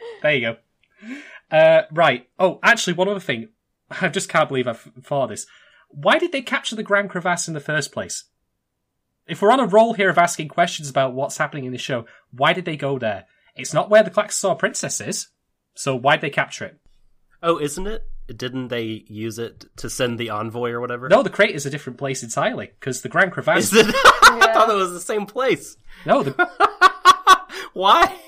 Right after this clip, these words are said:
Speaker 1: They came across to me that the crater was a different place, 'cause it has the, the creep, the, you know, the Zerg creep, the blue goo outside of it. But we don't see that at the Grand Crevasse,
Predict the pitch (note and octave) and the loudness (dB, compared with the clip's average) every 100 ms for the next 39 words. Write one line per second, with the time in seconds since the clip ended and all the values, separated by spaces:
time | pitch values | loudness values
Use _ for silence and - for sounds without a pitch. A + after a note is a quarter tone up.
0 | - F4+ - - - E3+ F3 A#3 A3 G#3 | -20 -20 -20 -20 -14 -12 -4 -2 2 2
1 | - D#3 E3 - D3 C#3+ C#3+ B2+ D3 C#3 | 2 -4 -4 -4 -4 -4 -6 -6 -8 -8
2 | A#2 E3 G3+ - B2 C#3+ D3 - C#3 A#2 | -8 -6 -6 -6 -6 -2 -2 -4 -8 -8
3 | - _ _ _ _ C#3+ - G#3+ D3 - | -16 _ _ _ _ -14 -4 -2 -2 -8
4 | - _ D3+ B2 A#2+ B2+ D3 C3+ C3+ F3 | -20 _ -6 -6 -6 -6 -4 -4 -6 -6
5 | B2+ - C3+ C#3 B2 D#3 D#3+ G2 _ _ | -6 -8 -6 -4 -2 -2 -4 -6 _ _
6 | _ B2 B2+ - A2 G2 G2+ A#2 B2+ A3 | _ -10 -6 -4 -4 -6 -14 -10 -6 -4
7 | - G3 C3+ F#3+ A3 C3 A2 A2 G2 - | -4 -6 0 0 0 -8 -8 -8 -6 -12
8 | F#2 F#2+ - | -14 -12 -12